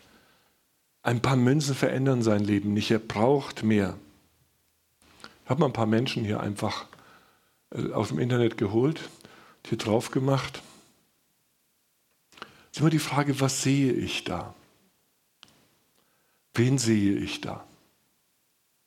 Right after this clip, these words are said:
Was ist die eigentliche Not dieses Menschen möglicherweise?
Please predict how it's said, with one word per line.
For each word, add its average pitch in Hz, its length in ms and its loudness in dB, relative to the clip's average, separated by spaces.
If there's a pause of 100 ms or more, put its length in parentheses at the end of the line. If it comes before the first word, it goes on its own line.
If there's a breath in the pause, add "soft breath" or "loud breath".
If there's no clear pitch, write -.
(500)
Was 135 160 2
ist - 180 0
die - 160 2
eigentliche 151 600 2
Not 139 520 0 (460 loud breath)
dieses 113 400 0
Menschen 113 420 2
möglicherweise? 104 840 -4